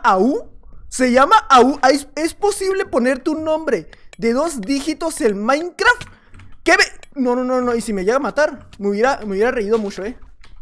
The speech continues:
Hola, amigo. No voy a ir a por ti, ¿sabías? No voy a ir a por ti porque tienes perks. No, no, no, no. No, no, no, no. No. No. Amigo, a ver. ¡Oh! Tengo una espada con filo. <laughs> Tengo una espada con filo y me acabo de dar cuenta. Es que soy,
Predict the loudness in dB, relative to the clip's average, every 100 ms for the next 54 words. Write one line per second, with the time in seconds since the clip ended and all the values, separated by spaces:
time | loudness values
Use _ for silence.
0 | -16 -6 -4 -4 -8 -12 -14 _ _ -20
1 | _ -20 -20 -6 2 2 4 2 2 -2
2 | -8 -8 -6 -6 -6 -6 -4 -2 0 -2
3 | -4 -8 -6 -6 -8 -10 -10 -8 -10 -10
4 | -14 -20 -20 -20 -20 -20 _ -20 -20 -18
5 | -8 -6 -8 -12 -6 2 4 4 4 4
6 | 6 4 4 0 -4 -14 -10 -6 -4 -4
7 | -4 -4 -2 -2 -4 -6 -14 -18 -16 -8
8 | -6 -6 -8 _ _ -16 -14 -14 _ _
9 | -18 -16 -14 -10 -6 -6 -8 -10 -12 -2
10 | 2 2 0 -2 -8 -2 0 0 -4 -6
11 | -8 -6 -4 0 2 2 0 -6 -2 -2
12 | -2 -4 -8 -10 -20 -20 -20 -20 -20 -12
13 | -6 -4 -2 4 6 6 6 4 6 8
14 | 8 6 0 0 -4 -2 -2 0 2 2
15 | 2 0 -2 -2 -4 -2 0 2 0